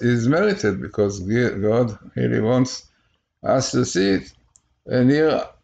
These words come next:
comes the year really when we started with Richard Shaw, it was five seven two. Then we start working, preparing for documentary, which came out in few editions on the five seven seven five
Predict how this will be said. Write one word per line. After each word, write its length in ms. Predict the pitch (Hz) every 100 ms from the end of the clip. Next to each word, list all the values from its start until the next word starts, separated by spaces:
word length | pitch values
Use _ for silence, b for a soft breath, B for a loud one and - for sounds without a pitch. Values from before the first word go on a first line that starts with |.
| _ _
comes 400 | - 180 165 -
the 160 | 113 120
year 320 | 151 160 139
really 520 | 120 123 120 123 135
when 200 | 127 123
we 120 | 113
started 760 | 117 - 165 165 160 113 104 - _ _ _
with 220 | 107 113 117
Richard 500 | 123 127 - 123 110
Shaw, 220 | - 135
it 200 | 117 110
was 260 | 117 104
five 260 | - 127 123
seven 560 | - 117 107 104 101 78
two. 420 | 120 127 151 139 b b b b
Then 180 | 117 127
we 140 | 131 120
start 380 | - 139 135
working, 580 | 117 143 143 139 123 110
preparing 600 | - 107 - 127 131 123
for 180 | - 113
documentary, 840 | 101 113 113 123 127 127 147 147 B B B _
which 280 | 113 - -
came 300 | 139 139 131
out 440 | 131 131 127 123 - _ _ _ _ _ -
in 340 | 123 120 117
few 600 | 110 - - - - 123
editions 720 | 127 120 170 - 127 117 - - _
on 140 | 120 107
the 180 | 107
five 240 | - 131 120
seven 320 | - 120 113
seven 320 | 117 117 110
five 400 | - 143 139 123